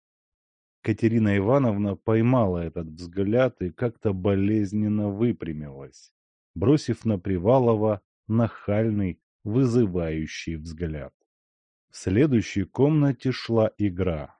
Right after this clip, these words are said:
с той молчаливой торжественностью, с какой играют только завзятые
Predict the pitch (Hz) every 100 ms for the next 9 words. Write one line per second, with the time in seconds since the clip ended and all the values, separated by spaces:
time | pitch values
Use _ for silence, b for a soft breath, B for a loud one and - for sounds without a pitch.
0 | _ _ - - 107 98 98 92 - 95
1 | 98 92 90 - 87 82 98 131 - 104
2 | 104 92 - - 101 95 _ _ - -
3 | 113 104 156 160 - 113 101 131 147 120
4 | - 135 131 113 123 113 101 107 95 92
5 | 104 104 - 101 95 95